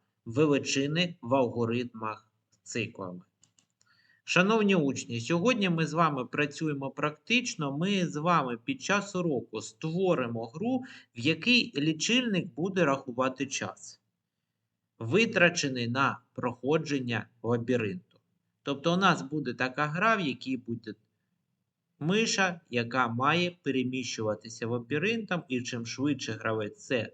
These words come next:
зробить, керуючи нею, тим краще. Ось, можна буде, наприклад, зі своїми друзями, однокласниками в цю гру потім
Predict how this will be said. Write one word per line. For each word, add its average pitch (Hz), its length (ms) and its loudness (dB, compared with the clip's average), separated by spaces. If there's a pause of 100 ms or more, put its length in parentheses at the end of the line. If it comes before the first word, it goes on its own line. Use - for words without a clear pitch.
(140)
зробить, 208 500 -2
керуючи 190 640 -2
нею, 160 360 -2 (540)
тим 165 420 0 (200)
краще. - 580 0 (340)
Ось, 110 300 -4 (280)
можна 147 460 2
буде, 120 320 -4
наприклад, 196 640 0
зі 127 120 -4
своїми 123 480 -4 (640)
друзями, 180 600 0
однокласниками 127 1000 0
в 113 60 -6
цю 113 200 -4
гру 127 260 -2
потім 123 460 -4